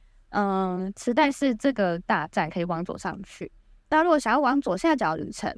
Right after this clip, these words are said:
大部分就是在新宿站或是涩谷站这样的大站去转一些小线过去。那这边可以到古-，古着很多的下北泽啊，或是说大家最爱拍照的吉普力公园，有龙猫的那个，然后或是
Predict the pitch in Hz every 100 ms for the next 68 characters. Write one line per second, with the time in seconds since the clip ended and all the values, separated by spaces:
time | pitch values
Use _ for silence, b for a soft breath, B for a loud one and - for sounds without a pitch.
0 | 202 285 285 285 277 262 269 247 269 247
1 | 226 220 254 247 - 240 240 180 196 214
2 | 226 - 196 - 190 202 170 - - _
3 | _ 233 202 185 196 196 180 214 185 160
4 | 185 190 - 170 190 170 175 165 - 202
5 | 233 - - - - 262 254 240 226 277
6 | 277 254 247 208 - 220 202 190 190 165
7 | 170 - - - 185 165 175 185 160 196
8 | 202 185 220 170 175 139 - 160 131 131
9 | 135 147 190 - 185 196 190 185 185 190
10 | 180 180 175 196 170 160 147 - 165 156
11 | 165 - 147 151 151 - 190 - 175 160
12 | 156 151 170 160 170 170 123 110 - -
13 | - _ _ _ - 214 294 302 302 285
14 | 302 277 254